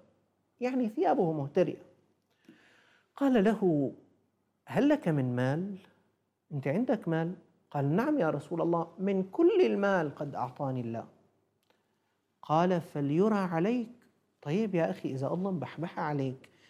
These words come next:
دعنا أن نرى عليك هذه الوسعة في ثيابك. أول شيء، البس ثوباً حسناً جميلاً.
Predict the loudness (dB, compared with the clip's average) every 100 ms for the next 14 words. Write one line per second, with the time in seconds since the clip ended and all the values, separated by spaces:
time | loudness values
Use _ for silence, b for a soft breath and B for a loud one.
0 | b 0 2 4 4 4 2 4 4 4
1 | 2 2 2 2 -2 -2 B B B 0
2 | 2 4 4 2 0 0 -2 -2 -10 _
3 | -2 -2 -2 -6 -6 -12 -16 _ _ _
4 | _ _ _ -4 0 0 0 0 -2 -4
5 | _ -4 0 2 0 -4 -8 -18 -20 _
6 | _ _ _ -2 2 4 2 0 -2 -4
7 | -8 _ _ -14 -8 -6 -4 -2 -2 -4
8 | -6 -6 -6 -6 -8 -10